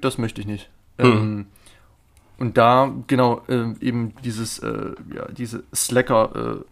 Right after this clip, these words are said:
Speaker 1: Filme oder, oder ich glaub, ich, in manchen Texten wird es auch als Boheme bezeichnet.
Speaker 2: Mhm.
Speaker 1: Also eine, eine, eine weibli-, oder eine Person, die sich, ähm, ja, dem Schönen und Guten, ähm, diesen, diesen,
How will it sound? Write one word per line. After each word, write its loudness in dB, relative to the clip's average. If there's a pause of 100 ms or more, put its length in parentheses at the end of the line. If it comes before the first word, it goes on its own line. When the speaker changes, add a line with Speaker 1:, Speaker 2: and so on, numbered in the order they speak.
(160)
Speaker 1:
Filme 2
oder, -2
oder -4 (220)
ich -10
glaub, 2
ich, -8
in -6
manchen -6
Texten -8
wird 0
es -4
auch -4
als -6
Boheme 0
bezeichnet. -4 (440)
Speaker 2:
Mhm. 4
Speaker 1:
Also -4
eine, -6
eine, -10
eine -10
weibli-, 0
oder 0
eine -2
Person, 2 (360)
die -2
sich, -4
ähm, -6 (180)
ja, -2
dem -6
Schönen 2
und -4
Guten, -2
ähm, -10
diesen, -8
diesen, -12